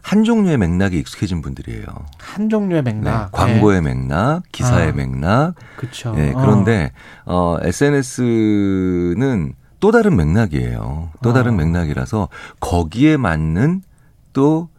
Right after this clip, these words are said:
Speaker 1: 어, 고려해야 될 것들이 있는데요.
Speaker 2: 예.
Speaker 1: 어, 이렇게 새롭게 나온 에스엔에스인데 그 에스엔에스의 맥락의 전문가는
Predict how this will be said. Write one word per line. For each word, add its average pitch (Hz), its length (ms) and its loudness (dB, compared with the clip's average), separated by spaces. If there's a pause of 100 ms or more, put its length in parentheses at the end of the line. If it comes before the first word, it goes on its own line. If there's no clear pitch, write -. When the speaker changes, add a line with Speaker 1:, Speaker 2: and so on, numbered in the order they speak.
(260)
Speaker 1:
어, 76 440 -2
고려해야 113 320 2
될 98 120 0
것들이 90 320 -4
있는데요. 71 580 -4
Speaker 2:
예. 104 180 -6 (540)
Speaker 1:
어, 82 440 -6
이렇게 135 400 2 (140)
새롭게 220 440 0
나온 175 240 0
에스엔에스인데 101 800 -2
그 101 220 -2
에스엔에스의 123 1080 0
맥락의 107 440 2
전문가는 76 800 -2